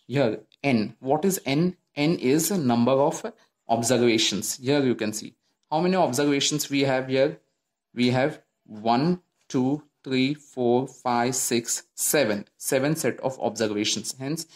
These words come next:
n is equals to seven. Summation xy, that is sigma xy. What is sigma xy? Where do, where do we get sigma xy? Sigma xy is here,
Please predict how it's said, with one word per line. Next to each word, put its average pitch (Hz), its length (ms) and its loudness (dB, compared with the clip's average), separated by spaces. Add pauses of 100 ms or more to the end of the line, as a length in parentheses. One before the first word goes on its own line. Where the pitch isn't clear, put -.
(260)
n 113 160 4
is 113 140 2
equals 101 340 -2
to 214 200 -2 (280)
seven. 107 500 0 (840)
Summation 160 600 2
xy, 117 520 -2
that 113 140 -2
is 143 120 0
sigma 127 400 0
xy. 101 420 -4 (180)
What 113 220 -2
is 175 120 0
sigma 131 280 0
xy? 143 440 0
Where 147 120 2
do, 165 180 0
where 143 260 -2
do 156 80 -2
we 165 160 0
get 135 220 0
sigma 135 280 -2 (100)
xy? 156 260 -2
Sigma 131 340 -4
xy 135 280 0
is 151 180 0
here, 117 260 0